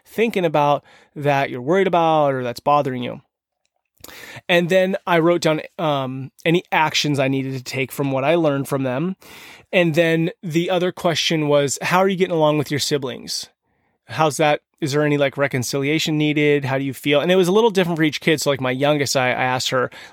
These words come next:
like, "How are you feeling like you're fitting in with the family? How are you feeling like everyone's connecting with you? And is there anybody in the family you're not connecting with?" Which now reminds me,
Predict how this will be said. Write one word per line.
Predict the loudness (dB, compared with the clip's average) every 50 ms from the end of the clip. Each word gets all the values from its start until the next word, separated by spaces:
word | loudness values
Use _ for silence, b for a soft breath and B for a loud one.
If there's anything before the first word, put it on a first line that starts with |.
| -16
like, | -12 -4
"How | 0 0
are | 0 2
you | 0 -2
feeling | -2 -4 -4 -2 -2 -2
like | -2 -2 -4
you're | -4 -6
fitting | -4 -4 -4 -2 -2
in | -4
with | -4 -4
the | -6
family? | -8 -4 -4 -2 -2 -2 -2 0 0 0 -2 -4 B B B B B B
How | -2 0
are | 2 2
you | 2 0
feeling | 0 2 2 4 4 4 2
like | 2 0 0
everyone's | -2 -2 -2 0 0 2 2 2 2 0 -2 -4 -6
connecting | -4 -2 -2 -2 -2 -2 -4 -4 -4
with | -4 -6 -6 -6
you? | -6 -4 -4 -4 -6 -8
And | -10 -12 B B B B B -4
is | 0 2
there | 2 2
anybody | 2 2 2 2 2 2 2 2 2 0
in | 0
the | -2
family | -2 -2 -2 -2 0 0
you're | 0 2
not | 2 2 2
connecting | 2 0 0 0 0 -2 -2
with?" | -2 -2 -4 -6
Which | -8 -6 -4 0
now | 2 2 2
reminds | 4 4 2 2 2 0 0
me, | -2 -4 -4